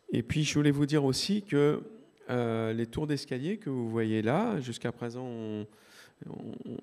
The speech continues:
on montait dans les échafaudages, euh, euh, à, par l'intérieur de l'échafaudage. Maintenant, la, l'inspection du travail commence à vivement recommander à partir de cinq étages les tours d'escalier.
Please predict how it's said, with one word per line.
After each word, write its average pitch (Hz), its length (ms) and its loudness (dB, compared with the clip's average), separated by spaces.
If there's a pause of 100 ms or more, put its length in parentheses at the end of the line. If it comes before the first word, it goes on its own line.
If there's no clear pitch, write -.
on 120 80 -2
montait 117 360 -2
dans 120 120 2
les 110 160 0
échafaudages, 117 720 -2
euh, 104 280 -4 (680)
euh, - 40 -16 (580)
à, 110 100 -8
par 110 240 -8
l'intérieur 123 400 0
de 117 40 -2
l'échafaudage. 120 680 -4
Maintenant, 117 540 0
la, 110 240 -4 (120)
l'inspection 120 440 -10
du 117 100 -6
travail 123 320 -4
commence 123 380 -2
à 110 80 -6
vivement 131 340 0
recommander 123 460 0
à 120 80 -2
partir 117 260 -6
de 110 120 -4
cinq - 360 -2
étages 156 480 0 (1400)
les 139 160 2
tours 147 200 2
d'escalier. 117 440 -2